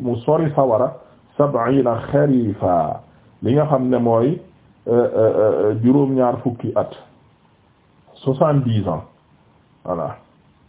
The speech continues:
Xariif benn la ci saison yi, fa-, faslu shitaa'i, faslu say-, as-sayf, faslu ar-rabi' ak al-xariif. Loolu ay, comme ni ngay, euh,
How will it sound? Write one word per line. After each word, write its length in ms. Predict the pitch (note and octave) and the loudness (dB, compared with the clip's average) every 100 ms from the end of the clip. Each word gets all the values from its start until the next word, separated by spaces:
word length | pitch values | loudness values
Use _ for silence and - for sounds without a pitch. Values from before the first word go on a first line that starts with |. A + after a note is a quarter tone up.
| _ _ - | _ _ -12
Xariif 380 | G2 G#2+ C3+ G3+ - - _ - | -4 0 0 0 -6 -20 _ -2
benn 240 | A2+ C3 | 0 0
la 200 | A#2+ B2+ D3+ | 0 0 0
ci 100 | F3 | 0
saison 340 | F3 D3 A2 | 2 2 2
yi, 140 | G#2 C#3+ | 0 -2
fa-, 260 | B2 - - | -4 -4 -2
faslu 340 | D3 E3 B2 A2+ | -4 -2 -2 -2
shitaa'i, 680 | - F#2 C3 D3 F#2 F2+ - _ _ _ _ _ _ - | -4 -4 0 0 0 -4 -8 _ _ _ _ _ _ -4
faslu 340 | C3+ - G#2 G2 - | -4 -2 -6 -6 -2
say-, 320 | A#2+ E3+ - C#3 - | 0 0 -2 -8 -6
as-sayf, 480 | C3 G#2+ - C3+ G3+ - - | -2 -2 0 0 0 -8 -6
faslu 640 | D3+ - C3 B2+ A#2 - - | -6 -2 0 2 0 -4 -2
ar-rabi' 500 | A2+ G#2 F#2 F#2+ D3+ | 0 2 0 0 0
ak 240 | - G3+ - _ | 0 -4 -10 _
al-xariif. 560 | G3+ F#3 E3+ C#3 C#3+ C#3+ - _ _ _ _ | -2 0 0 2 0 -2 -12 _ _ _ _
Loolu 220 | B2 D#3+ D#3 | 0 2 2
ay, 320 | D3 F3+ G#3+ | 0 -2 -6
comme 220 | - D3 D3 | -2 0 2
ni 100 | C#3+ | 2
ngay, 300 | C#3 - - | 2 0 0
euh, 540 | B2 A2+ A2 G#2+ G2+ | 0 0 -2 -4 -4